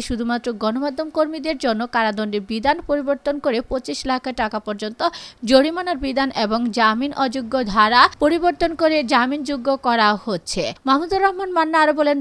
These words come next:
নতুন এই আইনে সাধারণ মানুষের জন্য কোনো সুরক্ষা দেওয়ার প্রস্তাব নেই। যাদের নাম বা পদের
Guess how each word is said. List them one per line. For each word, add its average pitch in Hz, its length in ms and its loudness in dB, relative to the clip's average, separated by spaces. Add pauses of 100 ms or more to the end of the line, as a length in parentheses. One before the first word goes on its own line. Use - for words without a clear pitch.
নতুন 277 240 -2 (180)
এই 254 60 2 (120)
আইনে 262 260 -2 (100)
সাধারণ 240 380 -2
মানুষের 240 380 -4
জন্য 285 140 -2 (180)
কোনো 214 180 -4 (100)
সুরক্ষা 269 480 -4
দেওয়ার 202 240 -4
প্রস্তাব 240 340 -4 (100)
নেই। 180 120 -4 (120)
যাদের 226 280 2 (120)
নাম 214 160 4 (100)
বা 247 80 4 (120)
পদের 247 260 -2